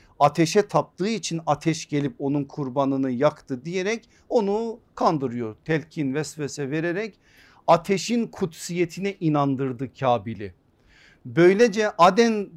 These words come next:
bölgesinde Kabil'in soyu çoğalınca ateşe tapan,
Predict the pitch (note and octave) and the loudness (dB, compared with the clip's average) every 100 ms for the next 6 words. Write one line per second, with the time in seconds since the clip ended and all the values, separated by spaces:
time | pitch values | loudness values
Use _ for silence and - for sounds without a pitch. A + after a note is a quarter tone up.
0 | C3+ D#3 D3 C3 C#3 - C#3+ C3+ D#3 F3+ | -2 0 2 0 -2 0 0 2 2 0
1 | E3+ _ _ _ _ E3 D#3 D#3+ F#3+ A#3+ | -4 _ _ _ _ 6 6 6 2 0
2 | A3+ - - E3 F3 D#3 C3 - - D#3+ | 0 -2 0 2 4 2 0 -6 2 6
3 | E3+ A3 A#3 E3 F#3 G#3 A3 _ _ _ | 6 4 0 0 0 0 -4 _ _ _
4 | _ _ - F3 E3+ G#3 B3 A#3 F#3+ - | _ _ 2 2 4 0 2 2 2 4
5 | C#3+ D3+ F#3 | 4 4 -2